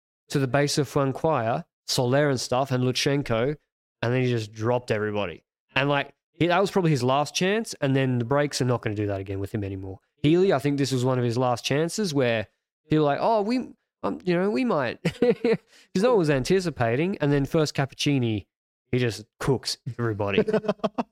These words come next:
Speaker 2: No one could respond. It was like
Speaker 1: No.
Speaker 2: Zana was a bit like, "Can Zana respond?"
Speaker 1: And
Speaker 2: But no.
Speaker 1: Zana's good.
Speaker 2: Instantly dropped early on, on the climb. Healy was off, and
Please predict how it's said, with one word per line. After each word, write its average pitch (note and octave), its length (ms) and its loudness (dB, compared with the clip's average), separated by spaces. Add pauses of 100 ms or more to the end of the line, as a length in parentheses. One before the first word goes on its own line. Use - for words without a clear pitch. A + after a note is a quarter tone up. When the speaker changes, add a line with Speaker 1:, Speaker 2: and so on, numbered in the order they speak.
(440)
Speaker 2:
No F3 120 6
one B3+ 100 4
could G3+ 120 2
respond. E3+ 360 0
It D3+ 40 0
was D3 100 0
like D3+ 140 0
Speaker 1:
No. C#3+ 60 2
Speaker 2:
Zana E3+ 360 2
was F3+ 140 0
a D3+ 40 2
bit D#3+ 160 0
like, F3 400 -2
"Can C3+ 200 0
Zana C3+ 280 0
respond?" D3 400 -2
Speaker 1:
And C#3+ 80 2
Speaker 2:
But F3+ 100 4
no. G#3+ 80 4
Speaker 1:
Zana's D3+ 120 4
good. E3 380 0 (580)
Speaker 2:
Instantly G3 500 2
dropped D3+ 420 2
early E3+ 220 2
on, D#3+ 140 0
on D3+ 80 0
the D3 80 0
climb. D3+ 380 0
Healy D3+ 240 0
was C3+ 180 0
off, D3+ 280 0
and C3 320 -2